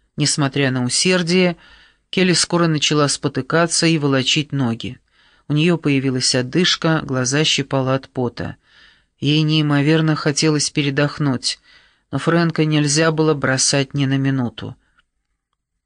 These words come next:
Индеец-проводник заметил, что они отстают всё больше и больше.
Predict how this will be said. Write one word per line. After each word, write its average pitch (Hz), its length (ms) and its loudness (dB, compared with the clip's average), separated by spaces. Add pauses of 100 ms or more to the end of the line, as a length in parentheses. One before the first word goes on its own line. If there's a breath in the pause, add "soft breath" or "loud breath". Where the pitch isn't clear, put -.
(140)
Индеец-проводник 165 1080 2
заметил, 156 600 0
что - 220 -2
они 143 180 2
отстают 135 480 -2
всё - 200 -2
больше 156 460 0
и 170 40 2
больше. 131 600 0